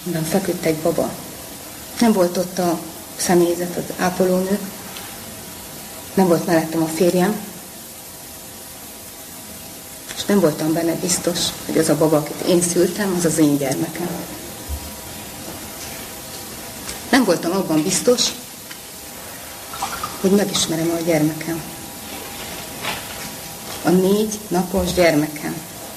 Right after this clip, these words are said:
A négy napos gyermekem, akit harmincöt hétig beszéltem hozzá, vártam, nem voltam benne biztos,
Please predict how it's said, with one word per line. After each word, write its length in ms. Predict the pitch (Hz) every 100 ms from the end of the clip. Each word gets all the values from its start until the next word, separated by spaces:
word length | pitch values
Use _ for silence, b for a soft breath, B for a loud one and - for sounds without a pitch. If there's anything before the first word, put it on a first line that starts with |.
| - - - - - - - - - - - - -
A 60 |
négy 360 | 160 196 208 202
napos 360 | 196 190 165
gyermekem, 640 | - 151 175 190 196 208 -
akit 220 | - -
harmincöt 800 | - 185 175 165 - - - 175 -
hétig 500 | 165 175 - 208 - B B B B B
beszéltem 640 | 156 180 - 196 196 202
hozzá, 420 | 196 196 185 196 - -
vártam, 680 | - 165 180 - 202 214 - - - - - - - - - - - - - - - - - - - - - - - - - 214
nem 140 | 208
voltam 360 | 185 156 156 160
benne 260 | 175 156 143
biztos, 520 | - - 180 190